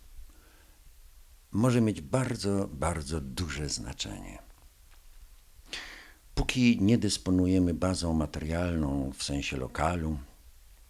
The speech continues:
postanowiliśmy, e, działać, e, w Polsce. Stworzyliśmy pierwszy spektakl, na razie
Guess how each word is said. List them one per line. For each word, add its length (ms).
postanowiliśmy, 920
e, 320
działać, 880
e, 460
w 140
Polsce. 600
Stworzyliśmy 600
pierwszy 380
spektakl, 640
na 180
razie 500